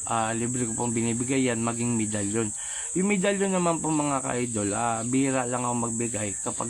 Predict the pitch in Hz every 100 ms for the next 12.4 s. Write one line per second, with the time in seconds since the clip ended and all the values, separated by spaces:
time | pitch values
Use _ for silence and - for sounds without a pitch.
0 | 117 113 113 113 104 110 104 107 104 107
1 | 104 104 98 104 101 117 104 104 92 -
2 | - - - - 135 113 110 107 - -
3 | - - 123 123 127 127 131 117 120 117
4 | - 123 120 117 104 98 110 110 107 -
5 | - - 160 160 165 160 156 151 143 143
6 | 131 135 117 110 113 123 - - - 110
7 | 117 127 120 120 117 117 117 117 - 113
8 | 113 98 90 110 101 - 117 - - -
9 | - - - - 131 127 147 156 160 165
10 | 147 147 - - - - - 143 139 135
11 | 135 131 131 131 127 127 - - - -
12 | - - 147